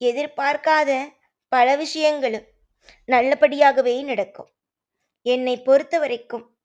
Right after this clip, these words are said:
உன்னை யாரெல்லாம் இழிவுபடுத்துகிறார்களோ, உன்னை யாரெல்லாம் கவலைப்படுத்துகிறார்களோ, அவர்களுக்கு மத்தியில் உன்னை தலை நிமிர்ந்து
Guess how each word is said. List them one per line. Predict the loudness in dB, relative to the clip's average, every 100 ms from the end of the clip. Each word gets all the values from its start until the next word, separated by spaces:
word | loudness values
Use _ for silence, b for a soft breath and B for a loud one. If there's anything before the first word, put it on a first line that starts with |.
| _ _ _ _ _ -10
உன்னை | -6 -4 -2
யாரெல்லாம் | 0 2 2 2 0 -2 -4
இழிவுபடுத்துகிறார்களோ, | -8 -8 -6 -6 -6 -6 -4 -2 -2 -6 -8 -14 _ _ _ _ _ -8
உன்னை | -6 -4 -2
யாரெல்லாம் | 0 2 2 2 0 -2
கவலைப்படுத்துகிறார்களோ, | -2 -2 -4 -6 -10 -8 -6 -6 -6 -6 -10 -14 _ _ b b _ 0
அவர்களுக்கு | 0 2 -2 -4 -4
மத்தியில் | -4 -4 -6 -6
உன்னை | -8 -6 -4 -2 -6 -10 _ _
தலை | -2 0
நிமிர்ந்து | -4 -8 -8 -4 0